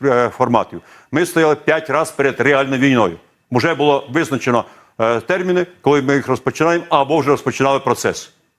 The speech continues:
Перший був референдум по Криму, і далі це, відповідно, ряд заходів, які передбачали нанесення ударів по Чорноморському флоту в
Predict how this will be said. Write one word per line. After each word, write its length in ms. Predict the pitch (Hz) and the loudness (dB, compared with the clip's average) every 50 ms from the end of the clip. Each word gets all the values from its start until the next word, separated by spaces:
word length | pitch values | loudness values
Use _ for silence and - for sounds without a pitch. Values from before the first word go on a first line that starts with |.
| _ | _
Перший 400 | - 156 147 123 107 - - 117 | -2 -2 -2 -2 -4 -6 -8 -6
був 260 | 107 113 120 120 107 | 0 2 2 2 2
референдум 520 | 107 113 127 120 - 135 131 120 107 110 95 - | 2 0 -2 -2 0 -2 -2 -2 -4 -6 -4 -4
по 80 | - | -2
Криму, 320 | - - 202 208 196 180 - - - - _ - | 0 0 0 0 0 -2 -6 -6 -10 -18 _ -4
і 100 | 127 135 | -2 2
далі 240 | 131 165 170 160 147 | 2 2 2 0 -2
це, 240 | - - 139 139 131 - - - - | -2 -2 -2 -2 -4 -6 -10 -4 -2
відповідно, 460 | 139 147 143 - 139 147 139 127 127 | -2 -2 0 2 2 2 2 2 2
ряд 180 | 127 131 123 101 | 2 0 0 2
заходів, 340 | - 113 107 - 151 123 | 2 0 2 2 0 0
які 160 | 123 120 - 127 | 0 0 0 0
передбачали 500 | - 123 120 110 117 110 - - 135 131 | 0 0 0 0 0 -2 0 -2 -2 0
нанесення 400 | 127 135 131 117 - 123 117 120 | 0 0 -2 -2 0 0 0 0
ударів 300 | 120 117 131 123 117 98 | 2 2 2 0 0 -2
по 100 | - - | -4 -6
Чорноморському 520 | - 120 120 127 127 117 - - 123 113 | -4 0 0 2 0 0 -2 -2 -6 -2
флоту 300 | - 147 175 175 - | 0 2 2 2 2
в 40 | 175 | 0